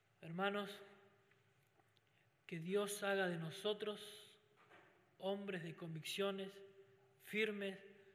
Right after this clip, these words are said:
seguras, para cuando estemos atentos y venga el engaño, podamos salir victoriosos, creyendo lo que en verdad creemos, que Jesucristo es Dios, que Él es suficiente para nosotros,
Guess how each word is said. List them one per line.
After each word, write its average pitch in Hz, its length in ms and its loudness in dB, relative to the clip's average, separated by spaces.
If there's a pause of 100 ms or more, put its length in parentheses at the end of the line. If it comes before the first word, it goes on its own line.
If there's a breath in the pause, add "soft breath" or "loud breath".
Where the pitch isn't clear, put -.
(160)
seguras, 190 680 2 (640)
para 170 260 -2
cuando 170 240 -4
estemos 196 460 -2
atentos 202 480 2
y 190 40 4
venga 190 260 2
el 175 80 2
engaño, 208 560 2 (640 loud breath)
podamos 185 840 -2 (280)
salir 180 400 0
victoriosos, 208 1000 2 (720 soft breath)
creyendo 226 680 6 (720)
lo 170 160 -2
que 180 80 2
en 170 80 4
verdad 175 260 6
creemos, 151 560 2 (300)
que 160 120 -6
Jesucristo 180 580 -2
es 196 80 -4
Dios, 185 280 8 (680 loud breath)
que 185 140 6
Él 226 80 6
es 226 100 4
suficiente 208 600 4
para 185 180 4
nosotros, 170 580 -2